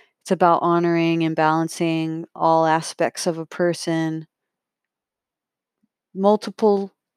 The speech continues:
lines of development or multidimensional growth. So body, mind, heart, spirit, integration of inner spiritual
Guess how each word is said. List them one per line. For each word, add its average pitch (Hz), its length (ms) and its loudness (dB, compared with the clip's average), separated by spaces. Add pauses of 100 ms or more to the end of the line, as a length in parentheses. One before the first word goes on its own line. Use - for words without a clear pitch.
lines 175 340 4
of 156 120 -4
development 160 800 0
or 160 160 -4
multidimensional 156 1120 -4
growth. 175 600 0 (1200)
So 156 120 -8
body, 170 420 2
mind, 160 640 -4 (560)
heart, 160 480 2 (800)
spirit, 160 600 0 (2500)
integration 165 1120 -2 (420)
of 165 260 -4
inner 190 220 2
spiritual 165 1000 -2